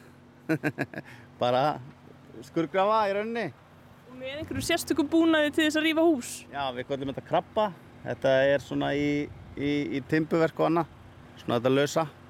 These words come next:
Speaker 2: Og geturðu sagt mér kannski bara aðeins frá þessari framkvæmd hérna? Þetta er gamla sjónvarpshúsið.
Speaker 1: Yes.
Speaker 2: Sögufrægt hús.
Speaker 1: Já. Við erum að rífa hluta þess, sko.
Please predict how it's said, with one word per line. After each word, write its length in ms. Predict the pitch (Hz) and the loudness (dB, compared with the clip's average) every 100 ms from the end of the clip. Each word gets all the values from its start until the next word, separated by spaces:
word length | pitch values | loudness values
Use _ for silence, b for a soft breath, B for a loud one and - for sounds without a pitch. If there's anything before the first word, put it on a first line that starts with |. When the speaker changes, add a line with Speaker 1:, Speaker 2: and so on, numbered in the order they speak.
| - - - - - - - - - - - - - - | -20 -20 -20 -20 -20 -20 -20 -18 -18 -18 -18 -18 -16 -10
Speaker 2:
Og 600 | 226 226 220 78 - - - | -2 0 0 -2 -6 -8 -2
geturðu 320 | 277 277 269 | 0 2 2
sagt 300 | 285 349 - | 2 2 0
mér 80 | 381 | 0
kannski 240 | 370 - | 0 -2
bara 220 | 285 302 320 | 0 2 2
aðeins 160 | 311 | 2
frá 220 | - 302 349 | 0 2 2
þessari 400 | 381 415 - 339 | 2 0 2 0
framkvæmd 520 | - 370 440 392 311 359 | 0 0 0 0 2 2
hérna? 320 | 370 - 214 196 - - | 0 0 0 0 -6 -6
Þetta 260 | - 311 311 | -2 0 0
er 60 | |
gamla 220 | 311 339 302 | 0 0 0
sjónvarpshúsið. 680 | 311 311 311 302 339 466 - - | 0 0 -2 -2 -2 -2 -6 -16
Speaker 1:
Yes. 220 | 131 - - - - | -16 -16 -20 -20 -12
Speaker 2:
Sögufrægt 560 | - 302 302 302 311 | -2 0 0 0 0
hús. 280 | 294 320 381 - - | 0 0 -2 -8 -10
Speaker 1:
Já. 180 | - 110 139 165 B B B - | -10 -10 -12 -18 B B B -8
Við 160 | 131 139 | -2 0
erum 160 | 147 | 2
að 140 | 151 151 | 4 2
rífa 200 | 165 160 | 2 0
hluta 240 | 156 123 110 | 0 2 0
þess, 140 | - | -2
sko. 140 | - | -10